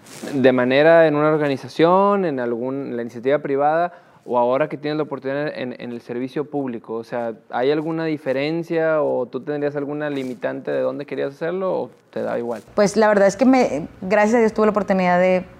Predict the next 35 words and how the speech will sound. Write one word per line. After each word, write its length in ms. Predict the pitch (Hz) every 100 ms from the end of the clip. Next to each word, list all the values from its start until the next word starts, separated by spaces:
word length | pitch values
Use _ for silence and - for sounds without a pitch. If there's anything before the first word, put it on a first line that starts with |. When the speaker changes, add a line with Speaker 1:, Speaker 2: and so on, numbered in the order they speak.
| -
Speaker 2:
aprenderlo 440 | 180 175 175 175
en 100 | 185
la 60 | 180
iniciativa 440 | 175 170 170 165
pri-, 240 | 160 160 -
ver-, 260 | 165 175 170 - -
perdón, 300 | 190 190 175
en 80 |
la 60 | 175
Speaker 1:
Sí, 60 | 180
Speaker 2:
universidad, 680 | 180 180 196 190 220 233 233
Speaker 1:
sí. 300 | - - 180
Speaker 2:
en 80 |
una 140 | 175 185
organización, 840 | 202 196 180 170 202 208 220 240 - - - -
en 160 | 175 170
la 80 |
iniciativa 320 | 175 175 175 180
privada, 540 | 202 190 185 214 247 - -
y 100 | 180
la 100 | 170
verdad 240 | 160 156
que 100 | -
el 140 | 208 190
servicio 280 | 175 160 165
público 340 | 180 180 180
a 20 |
mí 100 | 170
me 80 | 165
encanta. 460 | 170 156 147 - - - -
Creo 220 | - 175
que 100 | 190
es 140 | 196 196
una 200 | 196 190
de, 580 | 196 190 180 175 160